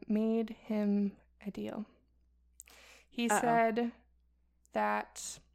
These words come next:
Speaker 1: if Danny Heinrich, um, publicly admitted what he'd done to Jacob and Jared, led them to the spot where he buried Jacob, that Heinrich would not be charged with Jacob's murder,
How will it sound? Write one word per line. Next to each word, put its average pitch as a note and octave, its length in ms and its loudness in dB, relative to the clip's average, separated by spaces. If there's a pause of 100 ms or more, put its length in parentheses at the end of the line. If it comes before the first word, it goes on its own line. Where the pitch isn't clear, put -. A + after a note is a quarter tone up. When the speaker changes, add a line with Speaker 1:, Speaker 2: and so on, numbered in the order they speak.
(400)
Speaker 1:
if B3 220 0 (1300)
Danny B3 320 6 (100)
Heinrich, A3+ 520 0 (640)
um, G#3 340 -2
publicly C#4 520 -4
admitted A#3+ 460 2
what A3+ 160 -6
he'd A3+ 200 -4
done A3+ 420 0 (200)
to - 140 -6
Jacob A3+ 400 -6
and C4 180 6
Jared, A3+ 520 -6 (880)
led A3 280 2
them A#3+ 300 4
to A3+ 340 -4
the G#3+ 120 -2
spot G#3+ 340 -6
where A3 120 -6
he G#3+ 140 -10
buried A3 520 -6
Jacob, A3+ 480 -8 (640)
that A3+ 140 2
Heinrich A#3+ 420 4
would A#3 100 4
not A3 300 4
be B3+ 100 -4
charged G#3+ 400 -2
with A3 140 -6
Jacob's G#3+ 420 -6
murder, A3+ 460 0